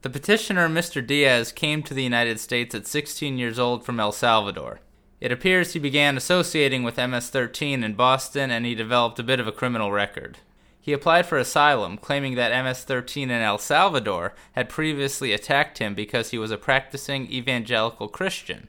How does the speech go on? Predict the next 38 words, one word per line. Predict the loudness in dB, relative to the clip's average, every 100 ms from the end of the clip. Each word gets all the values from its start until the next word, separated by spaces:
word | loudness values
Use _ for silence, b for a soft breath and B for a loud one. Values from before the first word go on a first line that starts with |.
| _ _
and | -2 2
that | 4
M | 2 0
S | -4 -2
thirteen | -2 -2 -6 -4
in | -2 -2
El | -2
Salvador | 0 2 2 2 0 0 0
had | -2 -2
murdered | -4 -2 -4
his | -4 -8
aunt. | -4 -4 -4 -10 -20 _ _ _ _ 0
The | 2
immigration | 2 2 4 2 0
judge | 2 2 2
found | 2 2 0
Mister | -4 -4
Diaz | 0 2 2 2
not | 0 0
credible, | 0 0 0 -8 -16 b b 0
based | 0 0
in | 0 4
large | 4 2 0
part | 4 4 4 -2 -4
on | 0 0 -2
perceived | -8 -4 -4 -2
inconsistencies | -6 -4 -6 -4 -4 -6 -6 -4 -4 -6 B B -12
between | -6 -4 -2
his | -2 -4
testimony | 2 2 2 -2 0 0 -2 -8 B B
and | -2 0
reports | 0 0 0 0
from | -2 -4
the | -2
Boston | 4 4 4 -2 -6
Police | -6 -6 -4 -6
Gang | -2 0 0 -2
Unit, | -4 -6